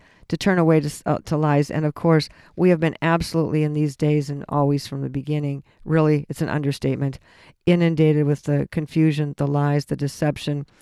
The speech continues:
the deliberate disinformation to create this confusion and anxiety in the people. And who's doing what? Who's telling the truth? Is this war good, bad?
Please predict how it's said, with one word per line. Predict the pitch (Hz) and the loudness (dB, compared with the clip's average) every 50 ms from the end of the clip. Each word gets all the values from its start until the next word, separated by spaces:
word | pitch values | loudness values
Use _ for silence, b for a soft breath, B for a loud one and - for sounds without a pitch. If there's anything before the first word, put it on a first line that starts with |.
| b b b b b | b b b b b
the | 156 151 147 135 - - - 151 151 - - - - 151 | 0 0 0 0 -2 -6 -14 -18 -18 -18 -18 -18 -12 2
deliberate | 160 185 175 175 180 190 175 175 175 135 - - 156 | 4 6 6 8 6 6 6 6 4 2 2 -2 -2
disinformation | 143 175 160 - 170 156 - - 147 147 147 143 147 139 - - 147 143 139 b b b b b b b _ | -2 -2 0 0 -4 -6 -4 -4 -6 -4 0 -2 -2 -2 -2 -4 -6 -6 -8 b b b b b b b _
to | - - 175 | -8 -8 -6
create | - - - 175 175 175 180 185 180 - _ | -6 0 2 4 6 6 8 6 6 4 _
this | 156 160 156 | 0 -2 -2
confusion | - - 151 147 - - 160 160 156 139 156 147 - | -2 -6 -8 -6 -2 0 2 2 2 0 -2 -2 -2
and | - 151 147 | -2 -2 -2
anxiety | 147 147 147 139 135 - - 143 147 151 156 151 147 143 143 b b b b b b _ | -2 -4 -4 -6 -6 -2 0 2 4 4 4 4 2 0 0 b b b b b b _
in | 170 175 170 170 | 2 2 4 2
the | 160 | 0
people. | 147 - - 170 170 156 - 143 139 139 b b b b b _ | -2 0 -2 -2 0 2 2 0 0 0 b b b b b _
And | 160 165 160 - _ - - | 0 0 0 -2 _ -4 2
who's | 180 190 190 185 170 - | 4 6 6 6 4 2
doing | - 165 165 165 160 | 0 0 2 2 2
what? | 151 151 139 135 | 2 2 2 2
Who's | 147 160 160 - | 0 -2 -2 -2
telling | - - 151 156 151 | -2 -2 -2 0 -2
the | 151 | -4
truth? | 147 - 151 139 143 _ - | -4 -2 -2 -2 -2 _ -2
Is | 151 147 - | -2 0 0
this | 165 170 - - | -2 -2 -2 -2
war | 147 156 160 160 151 151 - | 0 2 4 4 4 2 -2
good, | 151 147 175 170 165 160 147 | 0 2 4 4 4 2 2
bad? | 151 160 156 156 156 156 151 | 0 2 2 4 2 2 0